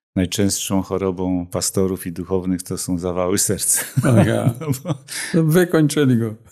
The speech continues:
Speaker 1: Tak, tak. Ale,
Speaker 2: No.
Speaker 1: ale, ale to jest piękne. To jest
Speaker 2: Mhm.
Speaker 1: piękna służba. To nie jest praca, to jest służba,
Speaker 2: Mhm.
Speaker 1: prawda? E, n-, ponieważ my mieszkamy blisko, obok kościoła, więc, e, nasza służba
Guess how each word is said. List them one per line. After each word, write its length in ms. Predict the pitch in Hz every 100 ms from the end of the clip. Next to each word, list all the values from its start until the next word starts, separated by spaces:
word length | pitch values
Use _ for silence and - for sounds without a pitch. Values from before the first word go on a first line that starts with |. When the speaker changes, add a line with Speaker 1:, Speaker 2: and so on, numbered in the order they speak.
| -
Speaker 1:
Tak, 320 | 104 98 -
tak. 460 | - 107 98 - -
Ale, 240 | 113 131 147
Speaker 2:
No. 60 |
Speaker 1:
ale, 320 | 120 170 175
ale 200 | 170 170
to 120 | 156 160
jest 180 | 135
piękne. 460 | 165 117 92 - 85
To 120 | -
jest 120 | 107
Speaker 2:
Mhm. 60 | 104 110
Speaker 1:
piękna 200 | 98 98
służba. 400 | 95 110 104 107
To 120 | 107
nie 100 | 143
jest 160 | 143 -
praca, 320 | 90 85 95
to 100 | 90
jest 120 | 110
służba, 300 | - 85 76 117
Speaker 2:
Mhm. 140 | 104
Speaker 1:
prawda? 400 | 98 90 90 104 - - - - - _ -
E, 80 | - 87 87 87 87 90
n-, 560 | 92 92 98 - 92 95
ponieważ 380 | - 95 98 98
my 120 | 104
mieszkamy 500 | 101 95 - 95 95
blisko, 720 | 90 95 92 - 95 101 92 -
obok 280 | 107 92 -
kościoła, 640 | 98 - - 95 104 104
więc, 440 | 95 95 - - _ _ _ _ _ -
e, 340 | 98 90 90
nasza 520 | 92 95 - 98 92
służba 600 | 90 - 101 104 98 98